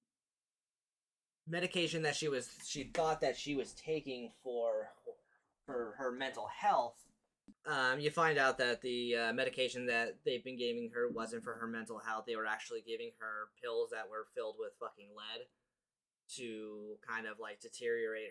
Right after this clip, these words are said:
her mindset, 'cause they wanted her to paint these paintings, which it ends up being, like, a four-year tradition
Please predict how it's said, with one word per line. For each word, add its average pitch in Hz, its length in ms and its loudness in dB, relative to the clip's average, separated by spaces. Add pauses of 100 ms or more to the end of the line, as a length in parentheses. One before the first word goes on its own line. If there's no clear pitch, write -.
her 107 140 -8
mindset, 110 680 -4 (440)
'cause 123 220 -14
they 120 180 2
wanted 135 300 0
her 117 580 4
to 110 400 -14 (1040)
paint 156 440 -2
these 120 280 -6
paintings, 113 760 -4
which - 400 -6 (400)
it 135 200 -4
ends 135 160 -2
up 127 160 0
being, 127 320 0
like, 113 240 -4 (100)
a 113 280 0 (140)
four-year 131 640 2
tradition 110 840 -4